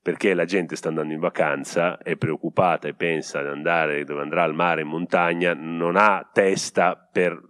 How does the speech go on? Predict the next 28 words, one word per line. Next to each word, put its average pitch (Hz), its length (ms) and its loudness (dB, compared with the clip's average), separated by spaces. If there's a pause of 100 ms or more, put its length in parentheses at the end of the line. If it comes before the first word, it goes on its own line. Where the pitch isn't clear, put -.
(120)
fermarsi 87 520 0
a - 20 -2
far 78 160 -4
questo. - 540 -8 (320)
E 175 100 4
poi 156 220 4
la 117 100 6
gente 123 340 2
che 90 140 -2
fa 104 160 2
le 104 80 4
sottoscrizioni 85 960 -2 (300)
va 104 160 6
in 104 140 0
posta, 123 800 8 (300)
oppure 120 360 4
lo 110 100 6
fa 113 140 -2
dal 104 180 2
computer, 117 540 2
dall'ufficio, 117 1120 2
quindi 127 280 0
la 110 100 2
gente 120 360 0
sarà 104 420 4
in 104 100 0
ferie 110 680 4 (400)
e 143 380 6